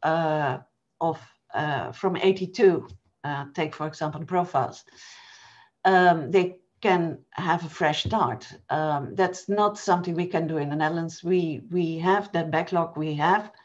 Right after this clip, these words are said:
that inf-, that, uh, information sitting in our, uh, on our back.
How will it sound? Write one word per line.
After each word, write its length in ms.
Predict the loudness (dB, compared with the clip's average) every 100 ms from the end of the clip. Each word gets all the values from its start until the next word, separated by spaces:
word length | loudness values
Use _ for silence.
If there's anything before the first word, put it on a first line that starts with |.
| _ -20 -20 _ _ -2
that 160 | -2
inf-, 460 | 0 -4 -6 -8 -4
that, 260 | -4 -4 -8 -20 -20 -20 -20 -20 -18 -16 -18 _ _ -16
uh, 640 | -14 -10 -8 -8 -10 -12 -12 -18 _ _ -20 -20 -20 -8
information 560 | -8 -2 -2 -2 -4 -8
sitting 440 | -4 -4 -2 -4 -4
in 140 | -4
our, 360 | -2 -2 -2 -8 _ _ _ _ _ -8
uh, 420 | -4 -4 -4 -6 -8 -12 _ _ _ _ _ _ _ _
on 160 | 4 6
our 120 | 4
back. 340 | 2 -2 -4